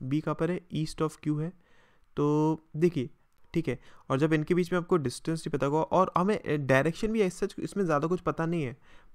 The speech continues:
मतलब कि आपके पास जैसे कि उसने बोला ना कि बी कहाँ पर है, वो ईस्ट में है क्यू से। अब वो यहाँ भी हो सकता है बी, यहाँ भी हो सकता है बी, कहीं भी हो सकता है, और उसके हिसाब से फिर एम का जो डिस्टेंस है, जो डायरेक्शन है, वो भी तो चेंज हो जाएगा ना।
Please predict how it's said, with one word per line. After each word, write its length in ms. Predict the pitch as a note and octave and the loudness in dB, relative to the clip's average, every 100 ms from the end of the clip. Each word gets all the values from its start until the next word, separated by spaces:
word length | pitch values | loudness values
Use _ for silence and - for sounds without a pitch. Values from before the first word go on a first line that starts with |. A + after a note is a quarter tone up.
| C#3 | -4
मतलब 240 | C#3+ E3 | 0 0
कि 100 | F3 | 0
आपके 260 | E3 - E3 | 0 0 0
पास 180 | E3+ D#3+ | 2 2
जैसे 220 | D#3 E3+ | 0 0
कि 60 | |
उसने 180 | E3+ D#3+ | -2 -2
बोला 180 | E3 F#3 | -2 -2
ना 120 | C#3+ B2 - - - - | -4 -8 -12 -16 -16 -4
कि 260 | D3+ D#3 - | 0 0 0
बी 240 | C#3 E3 F#3 | 0 0 2
कहाँ 160 | E3+ | 2
पर 180 | E3 F3 | 2 2
है, 80 | F3+ | 2
वो 300 | G3 C4 - _ _ - - D#3 | 0 -4 -10 _ _ -20 -10 -2
ईस्ट 300 | G#3 - G#3+ | -2 -2 -2
में 140 | G3+ | 0
है 80 | G3+ | -2
क्यू 180 | G#3 B2 | -2 -6
से। 100 | - | -4
अब 160 | - D#3+ | -4 0
वो 100 | F#3 | 2
यहाँ 340 | B2+ C3+ D3 | 2 0 0
भी 80 | G3 | -2
हो 60 | |
सकता 300 | F#3+ F#3+ - | -2 -4 -4
है 80 | F#3+ | -2
बी, 180 | F#3 G3+ - - - _ - - - | -2 -4 -8 -20 -20 _ -20 -20 -8
यहाँ 340 | B2 B2+ D3 | -6 -2 -2
भी 80 | E3+ | 0
हो 80 | F#3 | 0
सकता 260 | F3+ - F3+ | 0 -2 0
है 80 | |
बी, 160 | F3 F#3 | 0 -2
कहीं 300 | - D#3 F3+ | 0 2 4
भी 80 | F3+ | 4
हो 80 | D#3+ | 2
सकता 260 | - - | 0 -4
है, 60 | B2+ | 0
और 180 | C#3 D3 | 0 0
उसके 200 | - F3 | -2 -2
हिसाब 180 | E3+ D#3+ | -2 -4
से 120 | F3+ | -4
फिर 140 | F#3+ - | -4 -4
एम 160 | C#3 | -4
का 140 | D3 F3 | 0 -2
जो 600 | D#3 - - - - D3 | -2 -12 -20 -20 -4 0
डिस्टेंस 480 | C#3+ C#3 - E3+ E3+ | 0 0 0 0 2
है, 140 | E3+ | 2
जो 280 | D#3 E3 - C3+ | 2 0 -2 -2
डायरेक्शन 520 | B2+ B2+ C3+ - D#3+ | 2 4 2 -2 -2
है, 60 | D#3+ | 0
वो 120 | E3 | 0
भी 80 | F3 | 0
तो 80 | F3 | 0
चेंज 260 | F3+ E3+ | 0 0
हो 60 | D3 | 0
जाएगा 240 | A#2+ A2+ | -2 -4
ना। 160 | C3 | -6